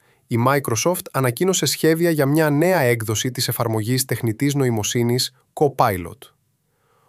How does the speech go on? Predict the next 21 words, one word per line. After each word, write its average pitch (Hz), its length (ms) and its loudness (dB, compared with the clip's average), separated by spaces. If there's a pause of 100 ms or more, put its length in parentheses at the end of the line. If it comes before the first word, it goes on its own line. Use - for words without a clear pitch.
(160)
Ο 117 140 -2
διευθύνων 170 460 2
σύμβουλος 165 560 2
Σάτια 143 420 0
Ναντέλα 113 560 0 (300)
είπε 156 240 0
ότι 160 160 -2
θα 135 120 -4
κυκλοφορήσει 123 640 -2
φέτος. - 600 -6 (840)
Αυτή 107 300 -2
η 143 60 6
εφαρμογή 123 640 0 (180)
θα - 140 -2
ενσωματώνει 131 580 2
το 135 240 -2
chatbot 160 400 2 (120)
του 127 140 -10
Copilot, 107 600 0 (400)
το 113 180 -4
GitHub 147 340 0